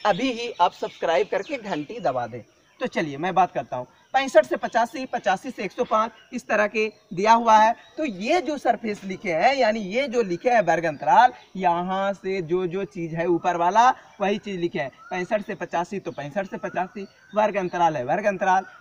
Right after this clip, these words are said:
ध्यान दीजिए, पचासी से एक सौ पाँच तो पचासी से एक सौ पाँच, एक सौ पाँच से एक सौ पच्चीस, जो ऊपर में जो जो चीज़ दिया है आपको भी तीन कॉलम बनाना है माध्यक में। अब बोलिएगा कि हो सकता है परीक्षा में आ जाएगा,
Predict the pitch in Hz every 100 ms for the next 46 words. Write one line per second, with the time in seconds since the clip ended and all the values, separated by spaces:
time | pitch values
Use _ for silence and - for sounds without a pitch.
0 | - 208 220 196 160 175 175 175 180 226
1 | - 220 156 - 208 202 202 208 - 196
2 | 196 _ _ _ 190 - 165 - 220 285
3 | - - 180 - 135 147 175 220 - 185
4 | 185 196 160 202 190 180 214 - _ 208
5 | 147 214 285 285 - 220 180 226 220 220
6 | 170 202 196 214 - 214 170 190 220 247
7 | 247 233 - - - 196 - 233 185 240
8 | - 202 214 202 202 202 196 190 185 170
9 | 156 - - 190 202 202 202 160 139 -
10 | - 269 254 262 254 294 269 233 247 -
11 | - 302 294 - 196 285 285 - 240 240
12 | 214 - 254 247 233 214 202 185 196